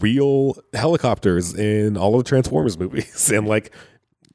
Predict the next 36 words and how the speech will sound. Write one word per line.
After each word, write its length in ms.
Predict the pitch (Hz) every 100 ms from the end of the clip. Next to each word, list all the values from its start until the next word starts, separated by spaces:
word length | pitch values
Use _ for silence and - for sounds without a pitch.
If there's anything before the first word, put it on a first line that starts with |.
| -
in, 180 | 101 107
um, 540 | 110 107 107 104 101 85
Bad 240 | 95 120 120
Boys, 200 | 95 82
like, 100 | 78
they 80 | 82
have 180 | 92
all 160 | 87 85
those, 160 | 98 90
like, 120 | 92
really 300 | 92 78 110
cool 260 | 120 120 127
guns 260 | 85 139
and 80 | 104
stuff 220 | 80 85 87
because 400 | 87 95 90 - - -
the 80 | 85
government's 300 | 101 113 107
just 80 | -
like, 120 | 95
"Yeah, 120 | 113
well, 120 | 92
you 100 | 92
can 120 | 156 92
have 240 | 76 143
'em." 80 | 165 -
<laughs> 100 | _
Where, 100 | 143
like, 180 | 123 110
police 200 | 90 120
collaborants 400 | - 110 98 104
like, 180 | 98 - - -
"Yeah, 160 | 147 190
fucking 280 | - 170 101
do 220 | 85 170
it. 180 | -